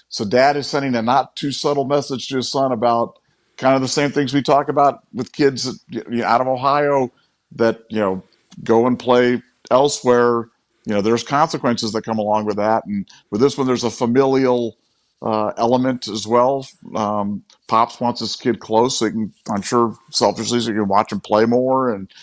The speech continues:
you know, all the other things that come with having proximity. Uh, so that's what's going on. It's consistent with the facts that I know it from Ohio State.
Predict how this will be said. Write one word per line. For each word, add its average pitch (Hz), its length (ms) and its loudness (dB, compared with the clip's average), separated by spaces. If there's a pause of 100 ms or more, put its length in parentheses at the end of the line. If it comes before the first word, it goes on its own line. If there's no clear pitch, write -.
(160)
you 101 120 -4
know, 98 100 2
all 104 200 0
the 110 120 6
other 117 140 2
things 123 200 0
that 117 140 -2
come 120 180 0
with 117 160 0 (140)
having 117 340 0
proximity. 123 800 0 (680)
Uh, 104 60 -6
so 120 540 0 (320)
that's 107 260 2
what's 139 160 -4
going 135 280 4
on. 139 380 0 (280)
It's 110 180 -8
consistent 131 520 -4
with 123 100 -2
the 110 60 -10
facts 127 380 0
that 120 100 0
I 113 100 2
know 117 280 2
it 135 140 0
from 117 240 -4
Ohio 120 320 0
State. 131 440 -2